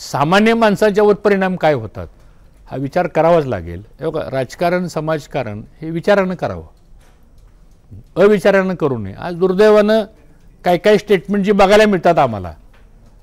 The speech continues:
तुम्ही माझं काढा तीस वर्षामधलं कुठलं एखादं स्टेटमेंट, अ,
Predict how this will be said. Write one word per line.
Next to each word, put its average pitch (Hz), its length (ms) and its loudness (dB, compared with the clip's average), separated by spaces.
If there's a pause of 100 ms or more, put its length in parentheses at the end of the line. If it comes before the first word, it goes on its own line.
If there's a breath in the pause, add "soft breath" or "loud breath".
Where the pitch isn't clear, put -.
(200)
तुम्ही 196 160 -6
माझं 214 280 4
काढा 208 240 4
तीस 190 280 -2
वर्षामधलं 165 560 -2
कुठलं 160 280 -4
एखादं 160 320 -2
स्टेटमेंट, 143 580 -8
अ, 139 220 -4